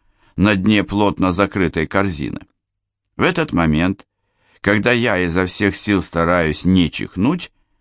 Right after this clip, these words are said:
Анна Флавия Бордерут говорит:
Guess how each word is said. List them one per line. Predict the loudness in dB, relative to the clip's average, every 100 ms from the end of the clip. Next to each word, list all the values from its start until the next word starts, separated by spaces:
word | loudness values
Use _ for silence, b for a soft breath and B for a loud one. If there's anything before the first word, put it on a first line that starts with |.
| _ _ -2
Анна | 2 2
Флавия | 0 0 0 0 0 2 2
Бордерут | 0 0 0 -2 -2 -2 -2
говорит: | 0 0 0 -2 -8 _